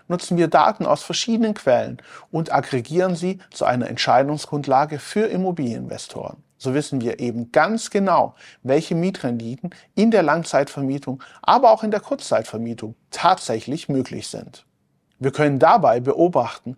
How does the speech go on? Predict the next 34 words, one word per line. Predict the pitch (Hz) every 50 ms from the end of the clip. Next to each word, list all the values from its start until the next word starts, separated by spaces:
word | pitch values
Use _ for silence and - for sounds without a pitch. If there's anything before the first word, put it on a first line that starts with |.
| - - - - -
dass | - 143 -
sich | 151 139 -
die | - 151
Brutto-Mietrendite | 127 - - 254 277 - 247 220 - - 226 254 233 - 139 120 120 110 110 117 117 - 110 - - - - _
für | - - - 254 240 190
Wohnungen | 202 220 220 208 208 202 190 175 160
in | - - 208 226 214
Dubai | 185 165 135 135 110 -
im | - 135 139
Vergleich | - - 120 117 131 127 117 208 202 -
zum | - - 139
Vorquartal | 139 - - 220 - - - 131 120 - - 127 139 170 175 - - - - _
um | 147 143 139
zwei | - - - 160 156 185 202
Komma | - - 165 139 131 131
drei | 131 - - - 156 180 196 - -
acht | - 156 - - -
Prozent | - 139 131 - - 113 113 123 - - _ _ _
stiegen. | - - - 185 190 180 143 113 - - _ _ _ _ _ - - -
Auf | - 143 - -
alle | - 208 247 226
Stadtteile | - - - 165 175 - - 147 147 147 139
hinweg | 123 123 113 110 135 156 180 - - _ _ - - _ -
liegt | 165 180 180 -
die | 170
Brutto-Mietrendite | 147 - - 269 - - 175 139 131 127 127 - - 117 113 110 117 120 120 -
in | 120 - 220 240
Dubai | 240 247 202 143 - - -
aktuell | - 254 - - - 120 - 117 123 - - - _ _
bei | - 131 135
sieben | 131 139 170 202 233 226 226
Komma | 220 - 160 139 131 127 127
sieben | 123 120 139 147 151 151
Prozent, | - - 131 127 - - 113 107 113 - -